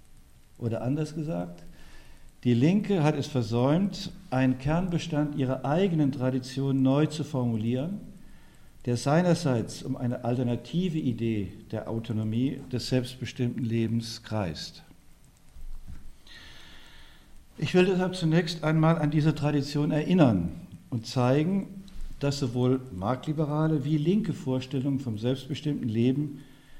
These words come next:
in der Aufklärung wurzeln, dann aber sehr unterschiedliche Bedeutungen angenommen haben. Die Unterschiede betreffen insbesondere die Voraussetzungen des selbstbestimmten Lebens.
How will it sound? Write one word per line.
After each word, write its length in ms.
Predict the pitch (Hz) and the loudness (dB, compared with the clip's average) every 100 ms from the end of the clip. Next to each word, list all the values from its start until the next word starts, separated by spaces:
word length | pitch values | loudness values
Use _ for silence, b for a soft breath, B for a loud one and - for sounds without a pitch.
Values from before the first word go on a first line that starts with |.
| B | B
in 140 | 139 | 0
der 160 | 143 - | 2 2
Aufklärung 640 | 151 151 135 120 107 98 | 0 0 2 2 2 0
wurzeln, 580 | 101 104 104 - 87 76 - - - - b b b b b | -2 -4 -4 -6 -6 -8 -12 -18 -20 -20 b b b b b
dann 240 | 120 131 147 | 4 4 4
aber 240 | 147 156 | 4 2
sehr 300 | 127 156 165 | 4 2 4
unterschiedliche 720 | 156 147 147 - 151 151 127 | 4 6 4 2 0 0 -2
Bedeutungen 680 | 139 131 139 143 147 131 120 | -2 -2 0 0 2 2 2
angenommen 600 | 117 117 107 104 101 98 | 0 0 0 0 -2 -2
haben. 360 | 98 90 85 82 - - - - - - - - - - b b b b b b | -4 -6 -6 -8 -12 -20 -20 -20 -20 -20 -20 -20 -20 -20 b b b b b b
Die 60 | - | 0
Unterschiede 560 | 156 190 190 190 196 175 | 4 6 6 6 4 4
betreffen 420 | 156 147 151 147 | 4 2 2 2
insbesondere 800 | 151 156 175 151 160 160 160 151 | 2 2 0 2 6 6 4 2
die 80 | |
Voraussetzungen 880 | 139 131 110 131 147 147 143 147 143 | 2 0 4 4 4 0 0 0 2
des 160 | 131 - | 0 0
selbstbestimmten 720 | 123 120 - 117 - 117 - | -2 -2 -4 -4 -2 -2 -2
Lebens. 580 | 107 113 104 101 - - | -2 -2 -2 -6 -8 -12